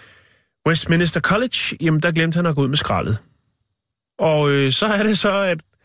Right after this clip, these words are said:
Connors mor tænker, "Det går jo ikke, han skal jo huske at gå ud med skraldet." Så, øh, hun vælger simpelthen at sende det hele vejen fra Leonardtown, øh, Maryland, hvor de bor,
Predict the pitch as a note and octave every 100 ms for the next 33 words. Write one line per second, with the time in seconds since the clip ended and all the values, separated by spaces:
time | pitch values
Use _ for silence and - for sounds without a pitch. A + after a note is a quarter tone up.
0 | _ - D#3 D#3 D#3+ E3 E3 E3+ D#3 D3
1 | E3+ A3 E3 C#3+ F3 - C#3 B2+ C3 B2+
2 | D3+ - D#3+ D3+ D3+ C#3+ F3+ A3+ G#3 -
3 | - - - - - C#3+ C3+ C3+ B2 F#3
4 | G3+ F#3+ G3+ - - E3+ F3 C#3 D#3 C#3+
5 | A#2 G#2+ A2 - E3+ F#3+ F#3 F3 F#3+ F#3
6 | C#3+ - - F#2+ E3+ D#3+ F3+ F#3 E3 D3
7 | D3 F#3 G3+ - F#3 D#3+ D#3+ C3 C#3 C3+
8 | E3+ G#3 F3+ E3 D3 D3 C#3 G3 B3 -